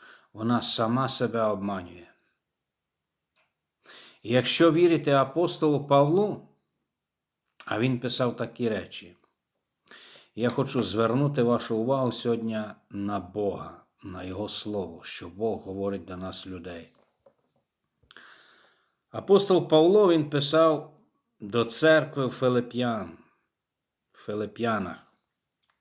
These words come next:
третій розділ двадцятого вірша. Він каже: "Бо наше громадянство в небі,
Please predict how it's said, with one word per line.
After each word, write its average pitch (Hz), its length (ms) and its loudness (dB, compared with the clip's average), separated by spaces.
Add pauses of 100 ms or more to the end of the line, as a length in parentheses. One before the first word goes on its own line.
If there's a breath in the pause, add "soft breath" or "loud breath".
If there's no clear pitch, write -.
(300)
третій 139 420 4
розділ 127 420 0
двадцятого 120 580 0
вірша. 107 560 -4 (1000 loud breath)
Він 120 180 0
каже: 107 580 4 (420)
"Бо 117 300 2
наше 180 440 4
громадянство 135 1080 2
в 127 120 -2
небі, 110 580 -4